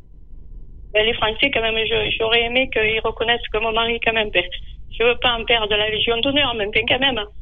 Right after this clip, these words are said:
pas ignorer des trucs comme ça et faire comme Costa, faire comme si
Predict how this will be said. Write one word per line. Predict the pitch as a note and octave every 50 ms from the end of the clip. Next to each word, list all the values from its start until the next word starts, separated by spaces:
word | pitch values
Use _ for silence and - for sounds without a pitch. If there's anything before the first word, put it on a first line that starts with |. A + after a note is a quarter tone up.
| - - - -
pas | A#3+ A#3
ignorer | A#3 A#3 A#3 A#3 A#3 B3 B3 A#3+
des | G3+ G#3+ G#3+
trucs | - - A3+
comme | - G3+ F#3+ G#3 - -
ça | C#4+ - A3+
et | G#3+ G#3+
faire | - - A3+ A3 G#3+
comme | - G#3 G#3
Costa, | - G#3+ G3+ G3+ - B3+ B3 A#3 A#3
faire | B3 A#3 A3 G3+
comme | - - G3 G3
si | G3+ G3+ - - A#3